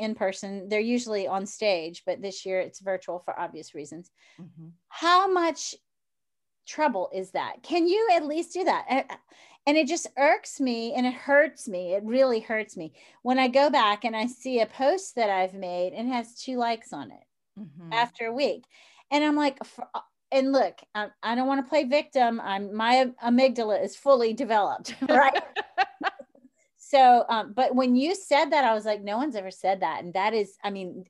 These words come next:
Speaker 1: I daily, I go look at my LinkedIn and I'm like, "What is wrong with people?" I mean, maybe they don't know what you just said. So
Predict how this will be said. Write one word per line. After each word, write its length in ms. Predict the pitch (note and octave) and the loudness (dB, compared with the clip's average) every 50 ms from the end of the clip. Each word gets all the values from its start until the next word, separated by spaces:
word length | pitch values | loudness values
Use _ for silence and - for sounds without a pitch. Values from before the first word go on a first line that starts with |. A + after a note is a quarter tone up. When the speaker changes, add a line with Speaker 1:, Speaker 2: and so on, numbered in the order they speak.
| - | -6
Speaker 1:
I 80 | A3+ B3+ | -4 -4
daily, 560 | B3+ B3 C4 C#4+ F#4 G#4+ G4+ F#4+ D4 G#3 F3+ | -2 0 2 4 4 4 4 2 2 0 0
I 160 | D#3+ E3+ G3 | 0 0 0
go 180 | F#3+ F#3+ A3+ A#3 | 0 2 0 0
look 280 | A#3+ A#3+ A#3+ A#3+ A#3+ A3+ | 0 0 -2 -4 -6 -8
at 60 | G3 G3+ | -10 -8
my 160 | G3 F#3+ F#3 | -8 -8 -8
LinkedIn 300 | F#3+ G#3+ A3+ G#3+ - F#3+ | -8 -10 -12 -12 -12 -12
and 140 | F3+ F3+ F3+ | -12 -12 -12
I'm 100 | F3+ F3+ | -12 -10
like, 180 | F3+ F3 F3 _ _ _ _ _ _ _ _ _ _ - | -10 -10 -12 _ _ _ _ _ _ _ _ _ _ -10
"What 280 | A3 A#3 C4 D#4+ E4 - | -6 -2 -2 -2 -2 -2
is 240 | - C#4+ C#4 A#3 G#3+ | -2 -2 -2 -4 -6
wrong 440 | A3 G#3+ G3 G#3 G#3 A#3 D4 F#4 A#4+ C5 B4+ A#4 G#4+ | -10 -8 -6 -6 -4 -2 -2 -4 -4 -4 -4 -4 -4
with 160 | F#4+ B3 - | -6 -6 -6
people?" 540 | C4+ B3+ A#3+ G#3 F3+ - D#3 B2+ G2 C2+ - - - | -6 -4 -4 -4 -4 -6 -6 -6 -6 -8 -12 -10 -6
I 140 | - A#3+ C4 | -2 -2 -2
mean, 540 | C4 C4 C4+ C4 C4 B3+ B3+ B3 A#3+ A#3+ A#3 - - - _ _ _ _ _ _ _ - | 0 -2 -2 -2 -2 -2 -2 -2 -4 -4 -6 -10 -16 -20 _ _ _ _ _ _ _ -8
maybe 400 | A3+ A#3+ A#3 A#3+ C4 C4 D#4+ D#4 | -6 -4 -2 -2 -2 -2 -2 0
they 160 | B3+ D4 D4 | 2 2 2
don't 240 | C#4+ D4 C#4+ C#4 C4+ | 4 2 0 0 0
know 300 | C4+ C4+ C#4 C4+ C4 B3 | 2 2 2 2 2 2
what 240 | A#3+ A#3 G#3+ F#3+ A3 | 2 2 0 0 -2
you 100 | A3+ G#3+ | -4 -6
just 240 | G#3 A3 - - | -6 -8 -8 -6
said. 340 | - A#3 A3+ G#3 D#3+ F3 - | -2 0 0 0 0 -2 -4
So 300 | - - G#3 G3 F#3 F#3 | -4 0 2 2 2 2